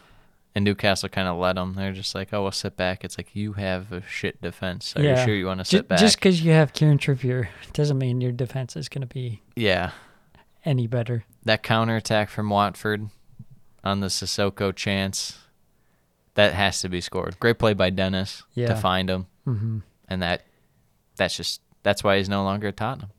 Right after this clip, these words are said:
Speaker 2: Right. Sissoko with the chance going just wide. But then, after a continuation of the, uh, the attack from Watford trying to get the equalizer,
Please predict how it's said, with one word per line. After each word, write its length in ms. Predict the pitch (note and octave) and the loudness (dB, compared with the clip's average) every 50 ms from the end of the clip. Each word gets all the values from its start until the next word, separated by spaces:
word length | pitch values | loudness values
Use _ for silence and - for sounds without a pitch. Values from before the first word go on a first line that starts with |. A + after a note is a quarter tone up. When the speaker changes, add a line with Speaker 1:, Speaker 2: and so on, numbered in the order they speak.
| _ _ _ _ - | _ _ _ _ -6
Speaker 2:
Right. 240 | B2 A#2 A#2 A2+ G#2 - - - - - - - - - - - - - - - - | -4 -2 -2 -4 -4 -8 -12 -16 -18 -20 -20 -20 -20 -20 -20 -20 -20 -20 -20 -16 -10
Sissoko 580 | - - C3 A2+ G#2 C3+ C3 A#2+ - C3+ B2+ | -6 -4 -4 -2 0 0 0 0 0 0 -2
with 120 | A#2+ B2 - | -2 -2 -2
the 120 | - G#2+ | -4 -4
chance 460 | - - C3+ C3 B2+ B2 A2+ - - | -2 -2 0 0 0 0 -2 -4 -4
going 280 | - - C3 C3 C3 A#2 | -2 -2 -2 0 -2 -4
just 280 | A#2+ C#3 B2 - - | -4 -6 -8 -6 -4
wide. 400 | - B2+ A#2+ B2 A#2+ A#2+ A#2 A#2 - _ _ _ _ _ _ _ _ _ _ _ _ _ _ - - - | 0 0 2 2 2 0 -2 -4 -8 _ _ _ _ _ _ _ _ _ _ _ _ _ _ -14 0 4
But 160 | F3 D3+ - | 4 4 6
then, 260 | D#3+ D3+ C3 A2+ F#2+ - - - - - - - - _ _ _ _ _ _ _ _ _ _ _ _ _ - | 6 4 4 2 0 -6 -12 -18 -20 -20 -20 -20 -20 _ _ _ _ _ _ _ _ _ _ _ _ _ -4
after 300 | C3 A#2 - - C#3+ C3+ | -2 -2 0 0 0 0
a 60 | A#2+ | 0
continuation 920 | - - B2+ B2+ - - C3+ C#3 C#3 C#3 C#3 C3+ C3 C3 B2+ - - C#3 C3+ | 0 0 0 0 0 2 4 4 6 6 6 4 4 4 2 2 2 2 2
of 140 | C3 B2 - - _ _ _ _ - - _ _ _ _ _ _ _ _ _ _ _ _ _ _ _ - | 2 0 -2 -8 _ _ _ _ -20 -20 _ _ _ _ _ _ _ _ _ _ _ _ _ _ _ -6
the, 340 | C3+ B2 A#2+ A#2+ A#2+ A#2+ | -6 -4 -4 -4 -4 -2
uh, 340 | A#2+ A#2+ A#2+ A#2 A#2 A#2 A2+ G2 - _ _ _ | -2 -2 -2 -2 -2 -4 -4 -6 -10 _ _ _
the 140 | - C#3+ C3+ | -4 -2 -2
attack 440 | B2 - - C#3 C3+ A#2 G#2 - - | -2 -2 0 0 0 0 -2 -8 -10
from 260 | - - C#3 B2+ B2 | -4 -2 0 0 2
Watford 420 | A#2 A#2 A#2 A#2 - - B2 G#2+ | 2 0 0 -2 -2 -4 -6 -2
trying 200 | - C3+ C3 B2+ B2+ | -2 0 0 0 0
to 40 | |
get 160 | A#2+ - C3 - | 0 -2 -2 -2
the 280 | C#3+ C3 B2+ B2 B2+ - | -2 -2 -2 -2 -2 -4
equalizer, 800 | F3+ C3+ B2 - C#3 C3 B2 B2 B2 B2 B2 A#2+ C3 C3 A#2+ | -6 -8 -6 -4 -2 -2 0 0 0 -2 -2 -2 -4 -6 -6